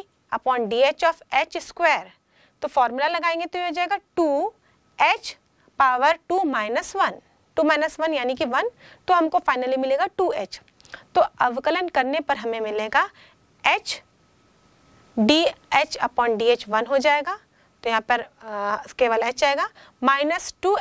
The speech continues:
एच इक्वल टू ज़ीरो। और यहाँ से हम देखें h बराबर टू एच होगा और h बराबर होगा h upon टू, यानी कि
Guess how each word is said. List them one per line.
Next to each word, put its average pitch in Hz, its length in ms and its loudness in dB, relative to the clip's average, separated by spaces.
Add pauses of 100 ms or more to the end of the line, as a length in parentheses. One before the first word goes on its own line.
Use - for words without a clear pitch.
एच 254 260 -4 (140)
इक्वल 233 340 -2
टू 339 140 2
ज़ीरो। 226 340 2 (540)
और 226 100 2
यहाँ 220 220 0
से 302 140 0
हम 285 140 0
देखें 247 300 0 (520)
h 359 300 0
बराबर 214 640 0 (120)
टू 240 120 2
एच 294 240 0
होगा 320 240 0 (600)
और 220 180 2 (120)
h 339 220 0
बराबर 220 440 -2
होगा 254 180 0 (180)
h 320 220 -2 (120)
upon 262 420 -8 (100)
टू, 294 200 0 (1700)
यानी 339 320 4
कि 349 200 4